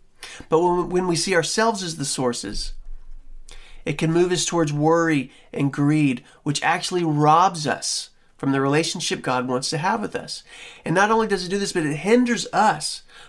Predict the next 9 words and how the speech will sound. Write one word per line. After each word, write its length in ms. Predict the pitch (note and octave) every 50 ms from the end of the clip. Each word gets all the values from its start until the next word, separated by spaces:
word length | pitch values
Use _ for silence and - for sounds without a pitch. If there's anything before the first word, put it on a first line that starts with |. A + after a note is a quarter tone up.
| -
from 160 | - E3 D#3+ E3+
experiencing 680 | D#3 D#3+ - - - G3 G#3 A3+ A#3+ A#3 - G#3+ G3+
the 80 | F3+ E3+
joy 760 | D3+ C#3+ C#3 - - G#3 A#3 A#3+ G3+ C#3+ A#2+ A#2 A#2 F3+ - _ _ _ _ _ _ _ - - - _ _ _ _
of 220 | - D3+ D3 C#3+
being 240 | D3 E3 D#3+ E3 D#3
conduits 1000 | D3+ - - - G3+ G#3+ A3+ A#3 A3 F#3 D3 B2 - - - - - - - - _ _ _ _ _ _ _ _ _ _ _ _ _ _
of 200 | - - D3 D3
His 680 | - - - - G3 G#3+ G#3 F#3+ D#3+ C#3+ C#3 C#3+ - -